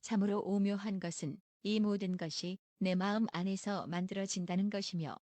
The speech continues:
누구든지 똑같이 선택의 권리가 주어졌다는 것입니다. 당신은 감사를 선택하실래요?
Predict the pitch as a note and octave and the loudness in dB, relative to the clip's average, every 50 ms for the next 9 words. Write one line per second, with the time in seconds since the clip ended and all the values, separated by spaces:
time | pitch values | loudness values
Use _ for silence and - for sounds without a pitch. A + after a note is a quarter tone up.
0 | _ _ _ - G3+ G3+ F#3+ G#3+ G3 G#3 G3+ G3+ G3 A3 A3 - - A3+ A3 - | _ _ _ -2 0 0 2 0 2 2 2 2 2 0 -2 -2 -2 -2 -2 -2
1 | G#3+ G#3 - - - A3+ A3 - A#3+ A#3 A3+ - - A3+ A#3 A#3 A3+ - - G3+ | -2 -4 -2 -2 -2 -2 -2 -2 -2 -2 -2 -2 -2 -2 0 -2 -2 0 0 0
2 | F#3 F3+ F3+ F3 - G#3 A3 - - - G3 F#3 F3+ - E3 - F#3+ F#3 G3 G3+ | 2 2 0 0 0 -2 -4 -2 -2 0 0 0 0 -2 -4 -2 0 0 0 0
3 | G3+ G3+ F#3+ - - E3 C#3 C3+ - A#2+ B2 - - _ _ _ _ _ _ _ | 0 -2 -2 -2 -4 -6 -8 -8 -8 -10 -12 -12 -14 _ _ _ _ _ _ _
4 | _ _ _ _ _ _ _ - G#3+ G3+ G3 G3 - G#3 A#3 B3+ B3 A#3 - A3 | _ _ _ _ _ _ _ 0 2 2 4 2 2 2 0 0 0 -2 0 0
5 | G3 G3 - A3 G3+ A3 A#3 A#3 - B3 A3 G#3+ - A3+ - - A#3 A3+ F#3+ - | 0 0 0 0 0 0 0 0 0 -2 0 0 -2 -4 -2 -2 -2 -2 0 0
6 | F3 E3 D#3+ D3 C#3 C#3 C3+ C3 - | 0 0 -2 -2 -4 -4 -6 -8 -10